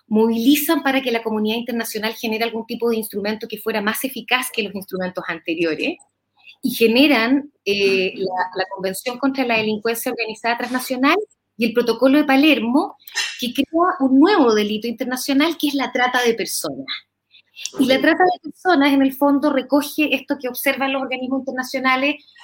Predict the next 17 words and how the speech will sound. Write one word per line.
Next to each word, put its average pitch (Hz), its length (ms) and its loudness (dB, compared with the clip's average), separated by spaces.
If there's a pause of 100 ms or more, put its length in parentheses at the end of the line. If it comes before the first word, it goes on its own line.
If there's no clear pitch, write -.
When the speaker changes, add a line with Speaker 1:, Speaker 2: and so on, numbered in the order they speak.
(140)
Speaker 1:
de 226 100 2
que 240 100 -2
junto 269 400 0
con, 247 240 0 (120)
con 226 160 -2
el 214 100 -4
tráfico 240 440 -2
de 226 220 2
drogas, 247 340 2 (300)
trafico 220 460 -2
otro 262 260 4
commodity, 254 720 2
que 226 80 -2
es 220 60 -2
el 214 100 -6
commodity 226 440 -2
humano, 262 580 2